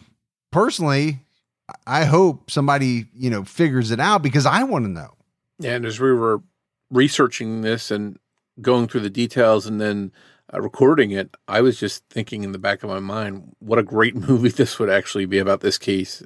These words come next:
Speaker 2: It, it'd be really fascinating to see the clues that were there and how investigators dealt with, uh, them back in the nineteen seventies,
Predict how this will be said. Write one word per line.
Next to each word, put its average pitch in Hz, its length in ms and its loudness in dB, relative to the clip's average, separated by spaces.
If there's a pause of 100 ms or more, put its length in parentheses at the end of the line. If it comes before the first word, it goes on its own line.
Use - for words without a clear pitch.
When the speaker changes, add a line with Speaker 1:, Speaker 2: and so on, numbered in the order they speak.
(120)
Speaker 2:
It, 98 140 -14 (100)
it'd 104 220 -16
be 104 100 -6
really 104 300 2
fascinating 98 720 0
to 98 180 -6
see 98 400 -2 (560)
the 104 180 -4
clues 120 420 4
that 110 160 4
were 104 140 4
there 104 440 2
and 98 220 -4
how 110 160 -2
investigators 101 680 0
dealt 107 300 2
with, 95 460 -2
uh, 95 320 -8 (680)
them 104 300 0
back 98 240 2
in 110 80 -2
the 101 60 -2
nineteen 98 420 -4
seventies, 104 680 0